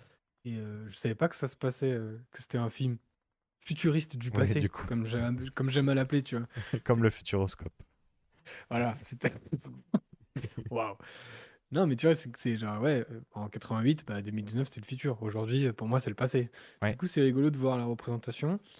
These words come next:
Speaker 1: Euh, j'ai trouvé ça ouf que ça, qu'un film japonais de quatre-vingts, euh, s'ouvre sur, euh, bah,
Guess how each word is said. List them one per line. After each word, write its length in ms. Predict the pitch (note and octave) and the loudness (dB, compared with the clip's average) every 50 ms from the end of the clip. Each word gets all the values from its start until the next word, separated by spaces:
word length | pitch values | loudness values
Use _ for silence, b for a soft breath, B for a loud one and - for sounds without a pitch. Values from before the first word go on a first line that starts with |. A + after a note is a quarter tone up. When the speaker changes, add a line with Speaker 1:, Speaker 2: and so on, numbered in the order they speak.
| B B B - | B B B -8
Speaker 1:
Euh, 760 | B2+ B2 B2 A#2+ A#2+ B2 A#2+ A#2+ A#2+ A#2+ A#2+ A#2+ A#2+ A#2+ A#2 A#2 - - | -4 -2 -2 0 -2 -2 -2 -2 -4 -4 -4 -4 -4 -6 -6 -8 -8 -8
j'ai 100 | B2 B2 | -10 -10
trouvé 180 | - - D#3 | 0 2 2
ça 200 | D3 - D3 - - | 2 4 0 2 4
ouf 220 | A#3+ B3+ C4+ - | 4 4 4 2
que 120 | - - D3 | -4 -8 -8
ça, 380 | - - D3+ C#3+ C#3 C3+ C3 | -2 0 0 2 2 0 -2
qu'un 160 | A#2 - C3 | -2 -2 -4
film 440 | B2+ - - F#3 E3 D3+ C#3 B2+ A#2+ - _ _ - | -4 0 2 2 2 2 0 -2 -4 -6 _ _ -4
japonais 460 | C3+ A#2+ A#2+ - B2+ B2 C#3 F3+ G#3+ - _ _ _ _ _ _ _ _ _ | -2 -2 0 2 2 2 2 2 0 -4 _ _ _ _ _ _ _ _ _
de 80 | - A#2+ | -8 -2
quatre-vingts, 580 | - C3+ A#2+ - - C3 A#2+ B2+ C#3+ E3 F#3 G3 _ B B B B B B B B B B _ | -2 -2 -2 2 0 2 2 4 2 0 0 -4 _ B B B B B B B B B B _
euh, 800 | C3+ B2+ B2+ B2 B2 A#2+ A#2+ A#2+ A#2+ A#2 A#2 A#2 A#2 A#2 A#2 A2+ | -8 -6 -4 -4 -4 -4 -4 -4 -4 -6 -6 -6 -6 -8 -8 -8
s'ouvre 320 | - - - E3+ D3+ D3 | -8 -2 0 0 0 0
sur, 300 | - - - C#3 B2+ B2 | -4 -4 -4 -2 -2 -2
euh, 340 | A#2+ A#2 A#2 A2+ A2+ A2+ A2 G#2+ | -2 -4 -4 -4 -6 -8 -8 -8
bah, 240 | A2 A2 A2 G#2+ | -8 -8 -8 -8